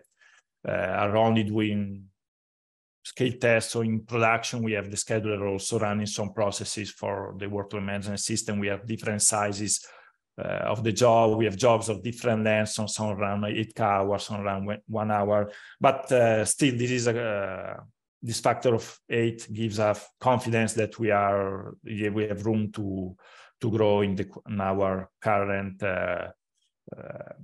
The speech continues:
current setup. So factor of eight, uh, in I T B, uh, uh, is not, does not, the point is, does not translate one-to-one to production, but still it gives us hope that we are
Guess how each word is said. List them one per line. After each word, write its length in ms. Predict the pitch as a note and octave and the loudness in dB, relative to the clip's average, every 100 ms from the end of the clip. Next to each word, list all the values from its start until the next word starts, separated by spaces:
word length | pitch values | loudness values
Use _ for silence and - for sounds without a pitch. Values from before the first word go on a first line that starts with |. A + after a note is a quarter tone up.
| - _ _ _ _ _ _ _ _ - | -20 _ _ _ _ _ _ _ _ -12
current 440 | - G#2 F#2+ F#2+ - | -2 0 0 -6 -8
setup. 560 | - B2+ A#2+ A#2 - - | -2 0 2 2 0 -8
So 140 | - A2 | -12 0
factor 300 | A#2+ - C3+ | 0 4 4
of 200 | B2 C3 | 6 6
eight, 440 | B2+ B2+ B2 B2 | 8 8 4 4
uh, 400 | B2 A#2 A2 G#2+ | 6 6 6 4
in 140 | G#2+ A2+ | 2 0
I 80 | A2+ | 0
T 160 | A2+ | -2
B, 720 | A#2 A2+ A2+ A2+ A2+ A2 A2 - - | -4 -2 0 0 0 -2 -6 -10 -10
uh, 340 | G#2 G2+ G2+ - - _ _ _ _ - | -8 -8 -8 -12 -20 _ _ _ _ -18
uh, 300 | - - - - _ _ _ - | -16 -16 -20 -20 _ _ _ -4
is 160 | C3+ | 0
not, 260 | C3+ B2 - | 4 4 6
does 160 | B2 | 4
not, 260 | C3+ A#2+ - G#2+ A#2+ - | 6 2 0 -14 -14 -16
the 280 | B2+ A#2+ C3+ | -16 -2 0
point 240 | C3+ C3 B2+ | 2 2 2
is, 60 | |
does 220 | A#2 A#2+ | 4 4
not 180 | C3 A#2+ | 4 2
translate 440 | A#2+ A#2+ B2 B2 A#2+ | 2 -2 2 2 4
one-to-one 460 | A#2 A2+ A2+ A2 | 0 0 0 -2
to 100 | A2 | -4
production, 580 | G2 G#2+ G2+ G2 - G2+ | -8 -4 -4 -4 -6 -4
but 180 | G2 - | -4 -6
still 320 | - A2 F2+ F2+ | -6 -4 -6 -8
it 180 | - - - - - | -8 -4 -4 -6 -14
gives 240 | G2+ F#2+ F#2 | -12 -6 -6
us 200 | F2+ - | -6 -6
hope 180 | G#2+ F#2+ | -6 -4
that 180 | G2+ F#2 | -6 -6
we 80 | F#2+ | -4
are 200 | F2+ F2 | -4 -6